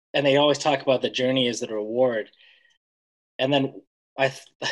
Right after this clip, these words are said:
thought about what about that journey is the reward? Like, is it a great workout? Is it a great training run? Is it a great, whatever it is? And so I guess maybe not letting go, but bringing in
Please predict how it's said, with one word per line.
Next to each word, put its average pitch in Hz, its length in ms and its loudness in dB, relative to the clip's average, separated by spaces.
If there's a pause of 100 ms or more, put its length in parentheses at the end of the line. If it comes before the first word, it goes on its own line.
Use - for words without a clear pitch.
thought 139 220 4
about 117 260 2
what 147 220 6
about 127 400 2
that 104 200 -6
journey 95 300 -10
is 90 400 -12 (420)
the 95 80 -12
reward? 95 460 -12 (120)
Like, 117 200 -4
is 120 160 0
it 120 260 -2 (640)
a 117 80 -14
great 123 420 -2 (240)
workout? 113 500 -8
Is 107 180 -6
it 107 80 -10
a 107 80 -6
great 107 440 -6 (760)
training 117 340 -2
run? 92 220 -14
Is 110 140 -10
it 104 100 -10
a 107 40 -10
great, 107 220 -12
whatever 123 380 0
it 113 100 -4
is? 117 340 -6 (220)
And 123 160 -2
so 113 460 4 (580)
I 135 120 6
guess 139 260 4
maybe 147 200 4
not 127 200 4
letting 113 280 0
go, 120 220 4
but 110 180 0
bringing 120 360 -2
in 120 260 0